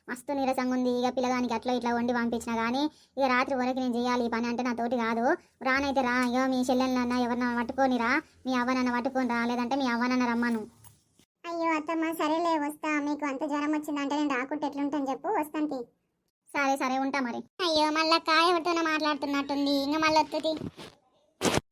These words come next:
Speaker 1: ఓ పిల్ల, ఆగు, ఫోన్ పెట్టేసిన.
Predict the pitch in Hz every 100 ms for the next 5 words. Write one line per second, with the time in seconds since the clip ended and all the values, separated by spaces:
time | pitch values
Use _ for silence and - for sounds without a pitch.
0 | _ _ _ - - _ _ _ _ -
1 | 302 330 339 302 285 349 311 311 302 302
2 | 320 269